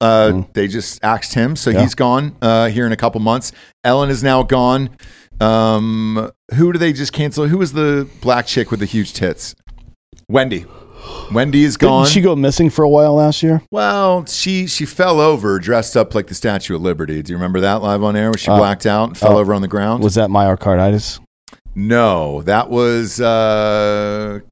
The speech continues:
Speaker 1: the speculation of a, of a combo of, uh, some diet pills and maybe some cocaine at the
Speaker 2: Oh,
Speaker 1: same
Speaker 2: yeah.
Speaker 1: time. And that happens. That's gonna
Speaker 2: <clears throat>
Speaker 1: happen. But, uh, most of these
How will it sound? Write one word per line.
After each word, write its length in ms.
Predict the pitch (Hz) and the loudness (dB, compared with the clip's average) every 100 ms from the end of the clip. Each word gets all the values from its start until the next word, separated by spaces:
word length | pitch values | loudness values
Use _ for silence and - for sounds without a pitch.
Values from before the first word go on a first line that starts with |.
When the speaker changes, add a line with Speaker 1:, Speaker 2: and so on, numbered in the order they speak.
| - - _ _ | -20 -20 _ _
Speaker 1:
the 460 | - 71 139 143 143 | -14 -14 -14 -12 -10
speculation 760 | - 185 175 165 151 - 139 127 | -2 -2 0 0 0 -2 -4 -4
of 140 | 113 | 0
a, 40 | |
of 280 | 117 107 110 | 0 0 -2
a 80 | 113 | -2
combo 480 | - 123 110 104 101 | -2 -2 2 2 2
of, 220 | 98 85 | 0 0
uh, 400 | 101 95 92 95 | 0 0 0 -4
some 160 | 92 98 | -8 -4
diet 340 | 95 120 113 | 0 0 0
pills 260 | - 107 95 | -4 -6 -6
and 80 | 95 | -6
maybe 160 | 90 | -8
some 140 | 85 87 | -10 -10
cocaine 360 | - 82 82 | -8 -8 -8
at 80 | 73 | -8
the 60 | 135 | -4
Speaker 2:
Oh, 20 | |
Speaker 1:
same 120 | 120 | -2
Speaker 2:
yeah. 60 | 101 | 0
Speaker 1:
time. 200 | 82 67 _ _ - | -2 -6 _ _ -6
And 120 | 131 | -2
that 100 | 123 | -2
happens. 500 | 98 71 - - - - _ - - - | -2 -8 -12 -16 -18 -20 _ -20 -20 -4
That's 140 | 160 135 | 0 2
gonna 180 | 113 | 2
Speaker 2:
<clears throat> 0 | |
Speaker 1:
happen. 540 | 104 147 127 - 95 92 | 2 0 0 0 -2 0
But, 360 | 104 101 - | 2 0 -2
uh, 260 | 120 104 104 | 0 0 0
most 340 | 123 160 196 208 | 0 0 0 -4
of 60 | |
these 400 | 185 170 - - | -6 -6 -8 -10